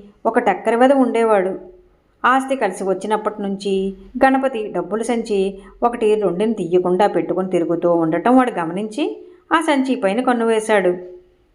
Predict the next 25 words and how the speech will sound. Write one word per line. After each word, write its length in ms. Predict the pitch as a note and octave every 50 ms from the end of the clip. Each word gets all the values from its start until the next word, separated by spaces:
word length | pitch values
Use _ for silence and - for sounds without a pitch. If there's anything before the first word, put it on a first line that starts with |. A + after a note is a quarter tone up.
| - C4
గణపతికి 680 | D4 D4 D4 C#4+ D4 C#4+ C#4 C4+ - G#3 G3+ G3+ F3+ F3+ -
దయ్యాల 360 | F3 E3 F#3 G#3 A3 A3+ A3+
గురించి 220 | A#3 A#3 A#3+ A#3 A#3
తెలుసుకోవాలన్న 720 | A3+ G#3+ G3 G3+ - - G#3+ G3+ G3+ G3+ G3 F#3+ F#3+ F#3+ F#3
ఆసక్తి 560 | F3 D3+ D#3 E3 E3 E3 A3 G#3+ - - A3
పడుతున్నట్లు 560 | A3 G#3+ G3+ G#3 - G3+ G3+ F#3+ F#3+ F#3+ F3+
తెలియగానే 680 | F3+ E3 D#3+ D#3 D#3 D#3 F#3+ G3+ A3 B3 F4 A4+ A4+ - - - - _ _ -
ఆ 80 | C#4+ C#4+
టక్కరికి 680 | C4+ C4 B3+ B3+ - B3+ A#3 A#3 A#3 G#3+ G3 F#3+ G3+
ఒక 200 | F#3 F#3+ G3 -
యుక్తి 280 | G#3 - - - - G#3
తట్టింది. 600 | B3+ A#3+ - B3 A3 G#3 F#3+ F3 F3 - - - - - _ _ _ _ _ _ _ _ _ _ _ - B3
ఒకనాడు 360 | C4 C4 A#3+ A#3 A3+ A3 A3+
గణపతి 420 | G#3+ G3 F3+ F#3 F3+ G3 A3 A3 A3
వీధి 260 | G3+ G3 G#3 G3+ G#3
వెంట 180 | G#3+ G#3+ G#3+
పోతూ 340 | G#3+ G#3+ F3+ E3 E3 E3 G3
ఉంటే 560 | G3+ G#3 F#3+ F3 F3+ F#3 F3+ E3+ E3+ F3+ F3+ - - - _ _ -
ఆ 100 | B3 C4+
టక్కరి 400 | C4 C4 A3 G3 - - G#3 A3
ఎదురుపడి, 640 | A3 G3+ F3 - F#3 F#3 - F3 E3 E3 D#3+ E3 E3+ - - - _ _ _ - -
"ఏమన్నా, 560 | F#3 F3+ F#3+ G#3+ A#3 A#3+ A#3 A3+ A3+ A3+ A3+ A#3 A#3 - - - _ _ -
నువ్వు 140 | C4+ C4+ C4
దెయ్యాలను 460 | A3 G3 F3+ F3+ G#3 A3 A#3+ B3+ C4 C4 A#3+
చూశావంటున్నారే, 1160 | F#3+ F#3 F#3 - A#3 A#3+ B3 B3 A#3+ A#3+ B3 B3 B3 B3 B3 B3 C4 D4 D4 C4 C#4 -